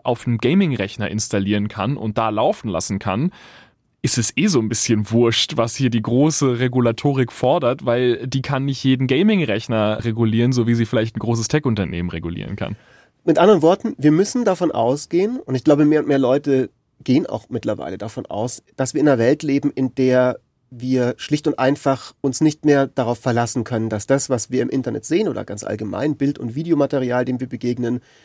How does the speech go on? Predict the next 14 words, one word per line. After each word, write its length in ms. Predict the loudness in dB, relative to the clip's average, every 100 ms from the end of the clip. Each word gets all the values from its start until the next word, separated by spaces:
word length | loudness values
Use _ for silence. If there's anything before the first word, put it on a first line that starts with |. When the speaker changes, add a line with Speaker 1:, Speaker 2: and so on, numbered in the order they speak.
| _ _
Speaker 2:
tatsächlich 560 | -6 -2 -2 -2 -4
authentisch 600 | -4 -2 4 4 4 0
ist. 380 | -4 -18 -18 -20 _ _ _ _ -20 -20 -12
So, 140 | 0 2
das 160 | 2
heißt, 460 | 4 4 4 -2 -16 _ _ _ _ _ _ 2
möglicherweise 800 | 4 4 4 2 4 4 2 0
ist 360 | -4 -6 -8
die 380 | -6 -2 -2 -2 _ _ _ _ _ -2
Erkenntnis 600 | -2 2 0 2 -4 -4
der 160 | -6 -4
Zukunft, 520 | -6 -4 -6 -6 -4
erstmal 360 | -6 0 0
bei 160 | 2